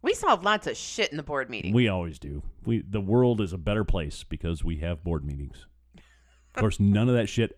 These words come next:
Speaker 2: ever gets transferred out of the hot tub, but
Speaker 1: It's a great board meeting.
Speaker 2: <laughs>
Speaker 1: So we had, um, they came over a bit early. Her and I went on a walk,
Speaker 2: Mm-hmm.
Speaker 1: um, because where we live has some hellacious hills. So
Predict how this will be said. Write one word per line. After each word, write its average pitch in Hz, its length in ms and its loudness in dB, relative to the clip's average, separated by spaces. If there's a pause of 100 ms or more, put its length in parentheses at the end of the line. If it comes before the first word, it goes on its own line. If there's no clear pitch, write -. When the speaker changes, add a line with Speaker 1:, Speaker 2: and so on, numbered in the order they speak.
(100)
Speaker 2:
ever 139 280 6
gets 120 180 2
transferred 117 460 0
out 104 120 2
of 104 60 0
the 98 80 0
hot 98 180 -2
tub, 90 280 -4
but 85 160 -4 (640)
Speaker 1:
It's 208 160 -4
a 226 40 -10
great 196 220 -2
board 151 160 -6
meeting. 127 240 -12 (200)
Speaker 2:
<laughs> - 180 -18
Speaker 1:
So 254 180 8
we 254 140 2
had, 240 280 4
um, 190 400 6 (380)
they 196 180 4
came 226 220 0
over 214 240 4
a 196 60 2
bit 185 240 0
early. 208 400 0
Her 202 240 -4
and 190 100 0
I 180 120 2
went 180 180 0
on 175 100 2
a 165 60 -2
walk, 156 420 -2 (140)
Speaker 2:
Mm-hmm. 120 360 -4
Speaker 1:
um, 170 580 2 (100)
because 175 720 2
where 170 240 2
we 156 140 -4
live 220 320 2
has 175 320 0
some 151 180 -6
hellacious 147 580 -6
hills. 240 460 0 (460)
So 392 360 0